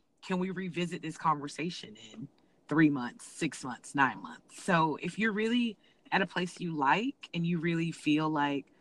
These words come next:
there is a path for you, or even asking the decision maker, "Is there a real path for me here?" Be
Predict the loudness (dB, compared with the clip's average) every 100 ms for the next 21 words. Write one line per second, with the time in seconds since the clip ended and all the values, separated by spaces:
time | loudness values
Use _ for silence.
0 | -20 -20 -20 _ 2 2 2 2 6 6
1 | 6 -2 -6 -4 -4 -4 -4 0 2 2
2 | 4 2 0 -8 -8 -10 -10 -12 -14 -12
3 | -8 -4 -4 -2 -4 -2 0 0 -2 -12
4 | -8 -8 -4 -4 -4 -8 _ _ _ _
5 | _ _ _ _ 4 4